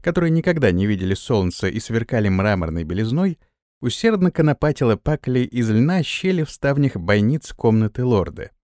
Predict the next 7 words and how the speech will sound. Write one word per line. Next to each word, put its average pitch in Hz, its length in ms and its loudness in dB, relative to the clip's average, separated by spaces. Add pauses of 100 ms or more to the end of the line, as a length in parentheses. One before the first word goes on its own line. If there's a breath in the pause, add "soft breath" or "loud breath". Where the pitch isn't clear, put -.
(180)
Антон, 135 460 0
полюбовавшись 131 760 2
на 104 80 2
её 98 200 2
красоту, - 440 -4
собрался 147 520 -2
уходить. 143 580 -6